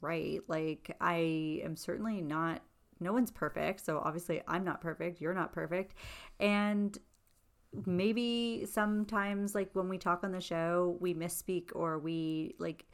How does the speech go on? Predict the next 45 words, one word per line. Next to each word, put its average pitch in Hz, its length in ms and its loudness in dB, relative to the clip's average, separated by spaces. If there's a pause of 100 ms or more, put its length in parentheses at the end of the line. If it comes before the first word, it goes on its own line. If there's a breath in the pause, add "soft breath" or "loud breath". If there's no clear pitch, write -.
(600 soft breath)
take 202 160 6
something 190 240 -2
out 175 80 0
of 170 60 -4
context 175 500 0
or 165 360 2
we 156 520 -4
don't 175 180 2
explain 180 320 0
ourselves. 165 560 -2
I 190 120 4
don't 190 140 2
know. 165 160 2
Or 156 120 0
we 165 140 0
ask 170 260 4
the 175 80 0
wrong 160 200 0
questions 160 520 -4
or 156 220 -2 (500 loud breath)
interpret 190 420 0
things 170 240 0
differently. 160 580 -2
Um, 160 540 2 (400)
but - 280 2 (340)
I'm 180 140 2
sorry, 175 320 4
I'm 160 140 0
human. 147 480 0
And 151 160 -4
actually, 190 240 4
I'm 202 60 2
not 254 200 2
sorry. - 340 -2
Sorry, 226 240 6
not 220 200 2
sorry, 170 380 4
because, 165 520 2 (120)
like, 170 300 -2 (180)
I 175 280 6
am 196 340 2
just 185 240 -2
human 208 460 2
and 165 280 0
I 165 320 0